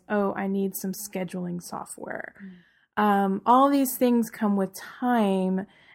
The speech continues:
Speaker 1: And I wish someone had just taken me to the side and said, "It's okay. You don't have to be perfect right off the bat."
Speaker 2: Correct. Yeah, there is definitely a learning curve. And I, I think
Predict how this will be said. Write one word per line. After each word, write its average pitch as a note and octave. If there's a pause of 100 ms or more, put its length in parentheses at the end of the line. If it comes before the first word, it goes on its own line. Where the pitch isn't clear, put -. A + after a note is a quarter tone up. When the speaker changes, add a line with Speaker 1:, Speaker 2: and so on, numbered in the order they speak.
Speaker 1:
And G#3+
I A3
wish B3+
someone B3+
had A3+
just G#3
taken G#3
me G3+
to G3
the F#3+
side F#3
and F#3
said, F3+ (340)
"It's A3
okay. F#3 (320)
You G#3+
don't G3
have G3
to -
be F3+
perfect -
right D#3+
off -
the -
bat." - (1400)
Speaker 2:
Correct. -
Yeah, E3+
there G3+
is G#3+
definitely F#3
a C#3+
learning D#3+
curve. D#3+
And A#3
I, A#3
I C#4
think D#4+